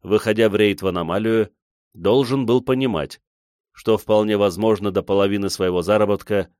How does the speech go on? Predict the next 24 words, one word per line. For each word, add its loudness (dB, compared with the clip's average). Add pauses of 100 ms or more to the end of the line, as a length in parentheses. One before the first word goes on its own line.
(240)
придется 0
потратить -4
на -4
медиков. -6 (920)
Зато -2
они 0
гарантированно 2
вытащат -4
тебя — -6 (480)
даже 0
если 2
ты -4
был 0
при -4
смерти. -8 (640)
Все -2
это 4
лишь 0
вопрос 2
последующей -2
цены -2 (220)
за 0
подобные 0
усилия. -4